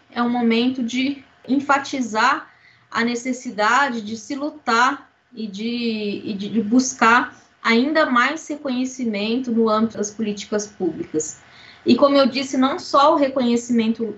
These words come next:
legal, aí nós observamos, por exemplo, a criminalização da L G B T fobia, que, né, se tornou crime, violentar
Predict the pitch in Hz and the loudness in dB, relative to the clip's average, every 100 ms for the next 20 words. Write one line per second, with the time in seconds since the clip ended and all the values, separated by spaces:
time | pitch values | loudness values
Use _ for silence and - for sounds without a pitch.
0 | - _ 190 233 208 196 214 302 349 - | -14 _ 2 2 4 4 6 4 0 -10
1 | _ - 220 214 247 294 233 240 233 - | _ -4 0 0 -2 -4 -4 -6 -6 -10
2 | _ 214 208 - 220 233 233 233 220 226 | _ -10 -8 -6 -2 0 0 0 0 2
3 | 233 220 247 226 220 214 208 202 202 - | 0 -2 0 2 2 2 2 0 0 2
4 | 262 285 240 208 202 202 208 208 202 208 | 2 4 4 4 2 -2 -2 -4 -4 -6
5 | - 196 202 220 294 233 208 208 185 175 | -4 -4 -2 0 4 2 2 -4 -4 -4
6 | 160 185 208 202 - - 208 202 202 202 | -2 0 0 -2 -8 0 2 4 2 0
7 | 208 247 294 269 202 190 - - 185 214 | 0 2 4 6 4 2 -8 -16 0 4
8 | 208 208 202 202 208 233 | 6 6 4 4 4 6